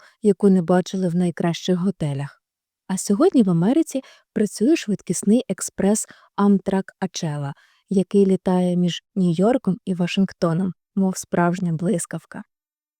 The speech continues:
І це ще не все, дідусь хитро примружився. Був і англійський паровоз-рекордсмен Малард,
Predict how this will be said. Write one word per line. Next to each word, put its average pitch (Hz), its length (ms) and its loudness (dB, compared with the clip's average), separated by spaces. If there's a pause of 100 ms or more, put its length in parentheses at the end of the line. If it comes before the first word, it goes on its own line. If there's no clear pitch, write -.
І 202 100 2
це 190 240 -4
ще - 220 -4
не 220 120 4
все, 330 540 -2 (120)
дідусь 185 440 0
хитро - 380 -4
примружився. 214 800 0 (460)
Був 208 360 -2 (100)
і 208 100 2
англійський 190 580 0
паровоз-рекордсмен 202 1120 -2
Малард, 262 400 0